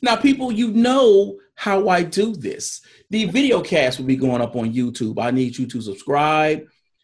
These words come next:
leave me some comments. The podcast itself is going on iTunes. People, rate, give a brother some five stars and some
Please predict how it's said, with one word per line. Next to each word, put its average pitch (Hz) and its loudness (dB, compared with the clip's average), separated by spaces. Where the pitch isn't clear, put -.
leave 131 4
me 127 0
some 110 -8
comments. 151 -2
The 117 -2
podcast 131 -2
itself 107 -2
is 104 -10
going 113 -4
on 104 -8
iTunes. 120 -6
People, - -6
rate, 208 -2
give - -4
a 285 2
brother 285 0
some 226 -8
five 262 0
stars 254 2
and 214 -6
some 190 -12